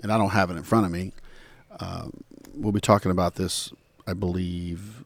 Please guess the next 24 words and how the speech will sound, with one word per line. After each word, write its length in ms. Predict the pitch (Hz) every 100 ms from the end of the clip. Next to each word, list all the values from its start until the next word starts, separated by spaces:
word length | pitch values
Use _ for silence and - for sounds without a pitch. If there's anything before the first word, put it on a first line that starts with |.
| _ 104
this 220 | 98 -
Shabbat 480 | - 90 87 90 85
a 40 |
little 160 | 85 82
bit. 180 | 82 - - - - - _ _ _
But 100 | -
if 100 | 101
we 100 | 107
take 260 | - 151 180
that 260 | 107 85 101
date 300 | 90 90 - _ 104
of 80 |
the 80 | 92
Stonewall 440 | - 113 101 98 90
Inn 160 | 92
incident, 360 | 90 107 101 -
it's 100 | -
public 260 | - 98 90
records, 260 | 95 104 95
you 80 |
can 80 | 95
look 120 | 90
it 80 | 90
up. 260 | 95 92